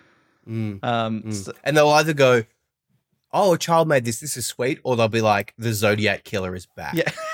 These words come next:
Speaker 1: Like, what is this?
Speaker 2: <laughs> This, a message is being sent right now.
Speaker 1: <laughs> Yeah.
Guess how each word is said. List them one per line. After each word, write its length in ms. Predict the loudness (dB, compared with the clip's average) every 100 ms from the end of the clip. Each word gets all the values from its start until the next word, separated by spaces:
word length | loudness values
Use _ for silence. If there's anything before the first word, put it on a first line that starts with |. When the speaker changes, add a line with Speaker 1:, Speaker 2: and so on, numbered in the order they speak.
| -12 -14 -4
Speaker 1:
Like, 200 | -2 -2
what 320 | -4 0 0
is 140 | 0 -4
this? 420 | -8 -8 -12 -14 _
Speaker 2:
<laughs> 60 | -20 -18 -20 -20 -20 _ _
This, 140 | -8 -4
a 100 | -2
message 460 | 0 0 0 0
is 140 | -2 -2
being 240 | -4 -4
sent 340 | -6 -6 -6
right 240 | -6 -10 -10
now. 220 | -12 -14 _ -20 -20 _
Speaker 1:
<laughs> 220 | -14 -10 -2
Yeah. 920 | -2 0 -4 -4 -6 -8 -8 -12 -14